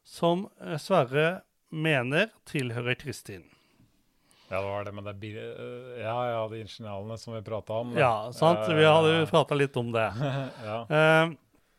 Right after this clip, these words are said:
Speaker 1: og, og i den badgen så finner man på en måte en pose med noen datoer og noe, og noen initialer, eh, og noen damestrømper. Eh,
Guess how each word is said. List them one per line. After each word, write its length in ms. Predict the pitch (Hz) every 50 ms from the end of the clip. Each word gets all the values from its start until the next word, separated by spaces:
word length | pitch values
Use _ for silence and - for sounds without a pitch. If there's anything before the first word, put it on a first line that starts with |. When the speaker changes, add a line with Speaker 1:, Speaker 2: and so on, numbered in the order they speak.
| _ _ _ _ _ _ _ _ -
Speaker 1:
og, 340 | - 139 139 143 147 160 - -
og 300 | 185 185 175 156 170 185
i 120 | 156 139 139
den 180 | 135 139 139
badgen 380 | 135 139 123 123 117 135 151 151
så 100 | 135 151
finner 180 | 139 143 131 123
man 120 | 123 131 127
på 80 | -
en 60 | 135 120
måte 100 | 113 -
en 80 | 117 110
pose 540 | - - 160 160 147 123 - - - 156 147 143
med 280 | 143 135 131 123 123
noen 240 | 120 120 117 113 107
datoer 540 | 104 131 143 143 139 135 - - 151 135 127
og 120 | 135 131
noe, 400 | 123 123 120 120 120 120 117 113 - _ _ - - - - - - - - - - - - - - - _ _ _ _ _
og 200 | - 131 123 123
noen 180 | 123 127 135 131
initialer, 800 | 120 - - 147 135 131 131 127 127 127 147 165 190 214 214 185 - - -
eh, 340 | 170 156 151 151 147 147 151
og 280 | - - 165 143 139 139
noen 160 | 139 139 139
damestrømper. 880 | 147 139 127 117 117 113 - - 131 131 120 - - 190 202 233 247 214 160 - _ _ _ _ _ _ _ _ _ _ _ _ _ _ _ _ _
Eh, 300 | - 156 156 160 165 175